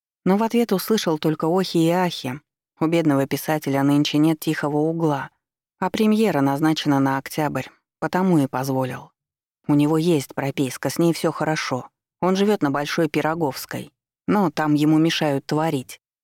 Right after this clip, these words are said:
Зайдя в комнату, Грених застал Майку за чтением на диване,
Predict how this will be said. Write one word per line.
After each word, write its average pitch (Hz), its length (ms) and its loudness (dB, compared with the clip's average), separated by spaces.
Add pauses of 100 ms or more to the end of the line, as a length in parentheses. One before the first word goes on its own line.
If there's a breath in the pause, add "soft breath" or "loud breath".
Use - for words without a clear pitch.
(720)
Зайдя 196 380 2
в - 60 -16
комнату, 208 460 2
Грених 180 400 2
застал 160 440 -2
Майку 165 380 2
за 151 140 0
чтением 147 580 2
на 139 80 4
диване, 135 540 -2